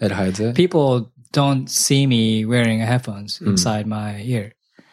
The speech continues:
Speaker 2: So they, they think I'm kind of a rude person <laughs>
Speaker 1: <laughs>
Speaker 2: who ignores everyone <laughs> at the office.
Speaker 1: But there are people who,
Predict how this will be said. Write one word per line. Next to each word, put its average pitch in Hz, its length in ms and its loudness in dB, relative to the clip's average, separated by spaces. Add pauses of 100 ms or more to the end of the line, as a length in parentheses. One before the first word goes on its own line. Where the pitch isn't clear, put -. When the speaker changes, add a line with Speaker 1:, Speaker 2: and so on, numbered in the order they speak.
(640)
Speaker 2:
So 123 120 -4
they, 131 280 2
they 135 260 0
think 143 280 2
I'm 123 220 4
kind 120 220 -2
of 107 100 -6
a 101 140 -16
rude 120 180 -4
person 110 680 -10
<laughs> - 0 -
Speaker 1:
<laughs> - 1300 -2
Speaker 2:
who 160 120 2
ignores 139 760 -2 (440)
everyone 143 560 2 (100)
<laughs> - 120 -18
at 123 840 0
the 254 100 -2
office. - 560 -6 (480)
Speaker 1:
But 127 100 2
there 147 160 4
are 233 140 4
people 135 380 2
who, 107 520 0